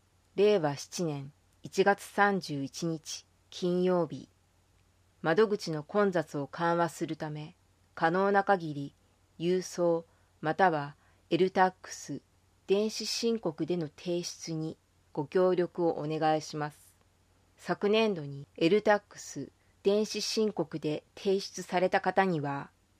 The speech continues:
申告書を送付していません。詳細は、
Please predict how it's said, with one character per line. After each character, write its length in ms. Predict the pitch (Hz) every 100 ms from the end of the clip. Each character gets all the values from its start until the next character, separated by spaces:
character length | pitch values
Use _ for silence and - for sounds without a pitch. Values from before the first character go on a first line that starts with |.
| _
申 360 | - - 208 202
告 240 | 208 202
書 240 | - 196 151
を 140 | 143
送 320 | - - 185
付 160 | 175 190
し 100 | -
て 120 | -
い 100 | 180
ま 160 | 180 175
せ 220 | - 170
ん。 160 | 151 - _ _ _ _ _ _ _ _ _ _ _
詳 380 | - - 175 180
細 340 | - 175 170
は、 340 | 165 165 165